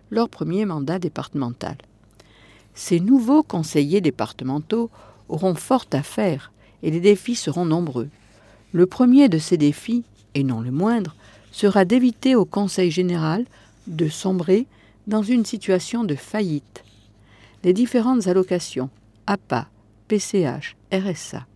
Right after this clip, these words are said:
décidées depuis une quinzaine d'années par les gouvernements successifs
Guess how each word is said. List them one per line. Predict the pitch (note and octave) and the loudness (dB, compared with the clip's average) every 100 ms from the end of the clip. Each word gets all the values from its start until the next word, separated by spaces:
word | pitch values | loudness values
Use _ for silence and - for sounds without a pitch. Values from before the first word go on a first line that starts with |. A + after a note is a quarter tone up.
| _ _ - - _ | _ _ -20 -20 _
décidées | G#3 G#3 B3+ A#3+ B3 | -2 0 0 2 2
depuis | F#3 A#3 | 0 0
une | G#3 F3 | -2 0
quinzaine | A3 A3+ A3 G3 | 2 2 2 2
d'années | F#3+ G3+ A3+ | 2 2 0
par | - D3 | -2 -2
les | C#3 | -2
gouvernements | D3 F3 F#3+ F3+ F#3 D#3+ D#3 | -4 -4 -2 -2 -2 -2 -4
successifs | D#3 D3+ D#3 D3 - A#3 - | -6 -6 -4 -4 -4 -4 -6